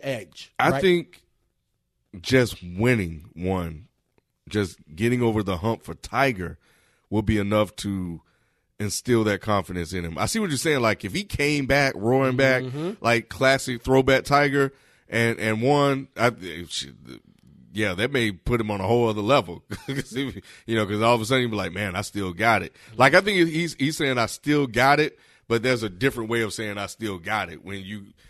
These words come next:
Speaker 2: you know, when you can come back and, and beat somebody down. Now, and that's actually a good point now that you bring it up, because if he does do the roaring Tiger comeback, then all of a sudden he could put fear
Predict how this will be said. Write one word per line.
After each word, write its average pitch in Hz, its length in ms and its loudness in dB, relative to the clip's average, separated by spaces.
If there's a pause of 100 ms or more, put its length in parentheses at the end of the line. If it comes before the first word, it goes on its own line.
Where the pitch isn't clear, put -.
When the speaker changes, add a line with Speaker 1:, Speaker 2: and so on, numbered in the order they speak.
(140)
Speaker 2:
you 101 120 -10
know, 98 140 -6
when 95 140 -10
you 110 100 -8
can 98 140 -14
come 101 240 -6
back 101 280 -4
and, 90 360 -10
and 90 180 -10
beat 104 160 -10
somebody 92 340 -4
down. 95 300 -2 (220)
Now, 104 500 2 (580)
and 107 160 -4 (360)
that's 113 260 0
actually 127 320 0
a - 20 -4
good 104 180 -2
point 139 260 -2
now 104 100 -4
that 98 100 -8
you 95 80 -16
bring 95 200 -8
it 101 60 -6
up, 135 280 2 (300)
because 107 260 -2
if 98 60 -6
he 95 80 -6
does 147 440 4
do 117 160 -4
the 110 100 -6
roaring 113 400 0
Tiger 110 360 -6
comeback, 110 640 -4 (400)
then 143 460 0 (220)
all 127 220 0
of 117 80 -4
a 113 60 -4
sudden 107 360 -6
he 113 140 -12
could 240 400 -2
put 135 240 -2
fear 98 460 -6